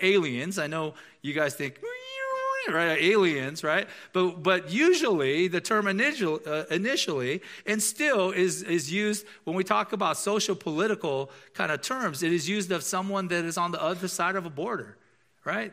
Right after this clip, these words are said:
They are citizens of another nation. And Paul's not saying, he's not saying that you were never these things. He's saying you were these things. You're just these no longer. You're not far off outsiders, strangers.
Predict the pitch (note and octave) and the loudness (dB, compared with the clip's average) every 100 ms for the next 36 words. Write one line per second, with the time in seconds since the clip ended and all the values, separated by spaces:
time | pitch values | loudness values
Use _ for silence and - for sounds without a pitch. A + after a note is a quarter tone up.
0 | - G#3 F#3 - G#3 G#3+ G#3 G3+ F#3 E3 | 0 2 4 2 2 2 2 0 -2 -2
1 | E3 F3+ F3 F3 A3+ - A2 G#2+ - _ | 0 0 0 -2 -2 -4 -10 -14 -20 _
2 | _ _ _ _ _ - G#3+ G#3 - C4+ | _ _ _ _ _ -2 -2 -2 -2 2
3 | C#4+ A3 A#3+ B3 - B3+ G#3+ F#3+ G3+ - | 4 4 4 4 4 2 4 2 0 -6
4 | - _ _ _ _ _ _ - F#3 A#3 | -16 _ _ _ _ _ _ -4 2 2
5 | A#3 B3 A#3 G3+ F3 G3 F3 D#3+ A3+ D#4 | 2 2 2 2 4 4 4 4 2 4
6 | A#3 C3+ B2+ - A#2 D#3 A3+ G#3 A#3+ G#3+ | 2 0 -4 -4 -6 -4 -2 0 2 0
7 | F3+ E3+ B3 G3+ A3 F#4+ A4 D3+ C3 - | 0 -2 0 0 0 0 2 0 -2 -4
8 | A#2+ G#2 G2 G#2 B2+ - - _ _ _ | -6 -10 -12 -18 -20 -20 -20 _ _ _
9 | _ - G#3 C#4+ C4 C4 F3 A#3+ A3 G#3+ | _ -6 -4 -2 -2 -2 0 0 0 0
10 | G#3+ F#3+ B3+ B3 C3+ G#2 G2 - _ _ | 0 0 0 -2 -4 -8 -12 -20 _ _
11 | _ _ _ G#3 C#4 D4+ - C4 C4+ C4+ | _ _ _ 0 4 4 4 2 4 6
12 | C4 C4+ A#3+ - A#3+ C4+ A#3+ C3+ B2 - | 4 4 2 2 4 6 6 2 -2 -2
13 | A3+ C4 A#3+ C#3+ G2 - - - | -2 -2 -4 -6 -10 -14 -18 -20